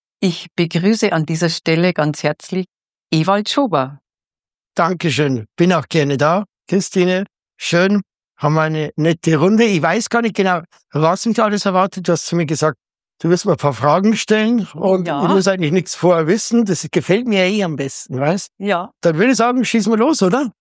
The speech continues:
Speaker 1: Dann schießen wir los.
Speaker 2: Genau.
Speaker 1: Ja, lieber Ewald, ich habe jetzt erst einmal recherchiert, ähm, wer du bist, was du machst.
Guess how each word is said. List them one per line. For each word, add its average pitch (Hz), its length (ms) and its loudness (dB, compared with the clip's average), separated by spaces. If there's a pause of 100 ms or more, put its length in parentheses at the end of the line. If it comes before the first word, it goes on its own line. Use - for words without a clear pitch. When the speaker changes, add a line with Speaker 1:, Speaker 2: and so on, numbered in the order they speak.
Speaker 1:
Dann 202 180 -2
schießen 196 300 -6
wir 320 60 0
los. 170 320 -4
Speaker 2:
Genau. 165 480 2 (240)
Speaker 1:
Ja, 240 220 2
lieber 196 300 -4
Ewald, 165 520 -2
ich 311 400 -2
habe 208 580 2
jetzt 175 320 -4
erst 175 340 -2
einmal 185 300 2
recherchiert, 170 840 -2 (100)
ähm, 160 460 -2
wer 156 340 0
du 262 160 0
bist, 262 460 -2
was 165 260 -2
du 175 100 -2
machst. - 640 -2